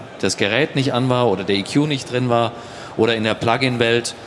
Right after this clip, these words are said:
dass man auf der Snare lauter gedreht hat und nicht auf dem Vocal oder sonst irgendwas. Äh, was natürlich übrigens im Praktischen auch bedeutet, wenn ich's nicht wirklich höre,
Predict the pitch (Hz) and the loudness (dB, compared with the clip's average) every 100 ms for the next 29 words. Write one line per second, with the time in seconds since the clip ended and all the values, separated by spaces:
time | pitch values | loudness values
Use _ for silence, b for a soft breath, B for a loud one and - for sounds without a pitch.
0 | B - 104 117 101 98 95 - 120 147 | B -4 -4 -2 -2 0 -2 0 0 2
1 | 131 139 135 120 113 131 135 113 101 113 | 2 2 0 -2 0 0 0 -2 -2 0
2 | 101 104 104 139 139 113 113 120 123 104 | -2 0 0 0 0 0 0 0 -2 -2
3 | 85 85 85 87 - - B B B B | -2 -2 -2 -2 -4 -10 B B B B
4 | B - 104 101 110 127 110 131 123 120 | B 0 2 4 2 0 0 2 2 2
5 | - - - - B B B B - - | -4 -8 -16 -16 B B B B -18 -18
6 | - - - - 120 120 113 113 117 123 | -18 -18 -20 -8 -2 0 0 0 0 0
7 | 135 120 117 110 117 113 117 101 113 117 | 0 0 2 2 2 2 0 0 0 0
8 | 113 92 113 143 117 - 147 160 104 | -4 -2 0 0 -2 2 2 2 0